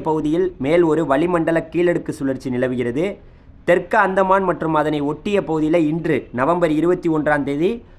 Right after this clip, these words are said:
ஒரு வளிமண்டல மேலடுக்கு சுழற்சி உருவாகியுள்ளது. காலையிலேயே நம்ம சொல்லியிருந்தோம், ஒரு காற்று சுழற்சி உருவாகுன்னு, அது உருவாகிருச்சு. இதன் காரணமாக வரக்கூடிய நவம்பர் இருபத்தி மூணாம் தேதி வாக்கில் தென்கிழக்கு வங்கக்கடல் பகுதியில ஒரு காற்றழுத்த தாழ்வு பகுதி உருவாகக்கூடும்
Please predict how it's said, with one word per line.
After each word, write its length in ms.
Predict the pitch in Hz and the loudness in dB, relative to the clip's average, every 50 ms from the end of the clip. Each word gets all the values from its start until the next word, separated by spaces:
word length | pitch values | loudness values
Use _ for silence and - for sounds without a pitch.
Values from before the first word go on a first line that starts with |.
| - - - | -20 -6 -2
ஒரு 200 | 135 151 156 143 143 | 0 2 2 4 4
வளிமண்டல 520 | 147 175 196 202 196 190 180 185 190 190 170 160 | 4 4 2 2 2 2 2 2 2 2 2 2
மேலடுக்கு 420 | 170 185 190 185 185 - - 156 - | 2 2 2 2 0 -2 -4 -6 -4
சுழற்சி 320 | 160 147 143 139 - 185 180 151 | -4 -4 -4 -4 -2 -2 0 2
உருவாகியுள்ளது. 580 | 151 170 180 175 160 147 131 120 117 113 107 104 101 - 135 | 4 6 6 6 6 4 2 0 -2 -2 -4 -8 -6 0 2
காலையிலேயே 380 | 131 151 156 156 165 175 175 | 2 4 4 2 2 2 0
நம்ம 160 | 160 151 139 - | 0 0 -2 -2
சொல்லியிருந்தோம், 400 | 135 139 139 139 127 117 107 - - - - - - - | -2 -2 -2 -2 -4 -4 -6 -8 -12 -18 -20 -12 -6 -4
ஒரு 100 | 135 143 | -4 0
காற்று 320 | 135 143 139 143 139 151 147 - | 2 2 2 2 0 -2 -4 -4
சுழற்சி 280 | 143 139 131 131 135 131 | -2 -4 -2 -4 -4 -4
உருவாகுன்னு, 420 | 127 131 135 131 127 127 151 190 196 | 0 2 2 2 2 2 0 0 0
அது 80 | 170 147 139 | 2 2 2
உருவாகிருச்சு. 540 | 147 156 160 147 135 135 127 - - 170 208 254 254 - - - - - - - - - - 156 | 2 2 2 2 2 0 -2 -2 -2 -2 -2 -2 -4 -8 -16 -20 -20 -20 -20 -18 -14 -4 0 2
இதன் 180 | 175 185 175 143 | 2 2 4 4
காரணமாக 560 | 160 160 196 233 233 226 208 185 175 156 170 190 170 | 4 4 4 4 2 2 2 2 2 2 2 2 2
வரக்கூடிய 440 | 156 170 160 - 170 175 170 160 156 131 110 110 | 2 0 0 0 0 2 2 4 2 2 2 0
நவம்பர் 360 | 127 147 180 202 196 202 196 165 160 | 2 2 2 2 2 0 0 2 2
இருபத்தி 340 | 165 190 202 185 - 190 185 175 | 2 2 0 0 -2 -4 -2 0
மூணாம் 260 | 170 165 160 156 147 | 2 2 0 0 0
தேதி 220 | 151 147 139 135 123 | -4 -4 -4 -2 0
வாக்கில் 340 | 127 143 139 - - 175 190 185 - | 0 0 0 0 -2 -2 -2 -2 -4
தென்கிழக்கு 500 | 170 180 202 202 208 202 196 - - 190 147 | -4 -4 -4 -2 -2 0 0 0 -2 -2 -2
வங்கக்கடல் 480 | 143 156 165 185 175 175 165 156 151 123 | 0 0 0 0 0 0 0 -2 -2 -2
பகுதியில 280 | 139 139 131 139 147 175 175 156 | -2 -2 -2 0 0 0 0 0
ஒரு 80 | 139 - - | -2 0 2
காற்றழுத்த 520 | 143 160 175 175 202 196 196 190 185 175 - - | 2 2 2 0 -2 -2 -2 -2 -2 -4 -2 0
தாழ்வு 280 | 131 135 151 156 160 156 131 | 2 2 2 0 -2 -4 -4
பகுதி 200 | 123 127 135 175 170 139 135 | -4 -2 -2 -2 0 0 0
உருவாகக்கூடும் 800 | 143 151 151 143 135 143 135 - - 135 139 139 190 185 123 | 2 4 4 2 2 0 -6 -6 -2 0 2 2 2 0 0